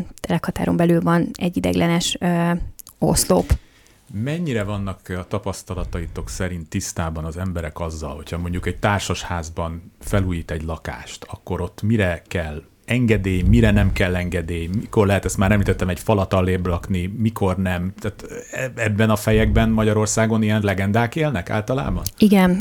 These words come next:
Speaker 1: az a baj, hogy, ö, nagyon sok esetben nem tudják, hogy kitől kérjenek információt, hova forduljanak, és mik azok a, a lehetőségek az adott társasházban, amit,
Speaker 2: Hát
Speaker 1: ö,
Speaker 2: okoznak konfliktusok
Speaker 1: amit,
Speaker 2: ezek.
Speaker 1: ö, amit, amit meg lehet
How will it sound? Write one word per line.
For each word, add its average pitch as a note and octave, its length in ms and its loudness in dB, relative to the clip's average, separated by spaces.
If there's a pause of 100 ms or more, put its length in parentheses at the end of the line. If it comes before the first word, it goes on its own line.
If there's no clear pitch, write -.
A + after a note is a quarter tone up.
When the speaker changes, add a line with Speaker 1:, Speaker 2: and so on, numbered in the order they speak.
Speaker 1:
az A3+ 160 6
a G#3+ 60 6
baj, F#3 260 6
hogy, F#3 280 8
ö, F#3 200 8
nagyon F#3 260 6
sok - 200 0
esetben F3+ 400 4
nem F3 180 4
tudják, F#3 440 4
hogy F#3 340 2
kitől A3+ 320 4
kérjenek A3 500 4
információt, F3+ 880 6
hova G3 200 8
forduljanak, F3+ 840 4 (320)
és - 180 4
mik F#3+ 200 6
azok F3+ 320 2
a, F3 500 6
a E3+ 60 6
lehetőségek F3+ 800 6
az F3 100 4
adott F3 500 0
társasházban, F3 920 4 (300)
amit, F3 420 4
Speaker 2:
Hát F#3 80 4
Speaker 1:
ö, E3+ 120 6
Speaker 2:
okoznak G3 300 4
konfliktusok F#3 420 2
Speaker 1:
amit, F#3 220 4
Speaker 2:
ezek. F3+ 340 6 (100)
Speaker 1:
ö, - 60 -2
amit, F3+ 260 6 (120)
amit F3+ 240 6
meg F3+ 160 6
lehet F3 260 6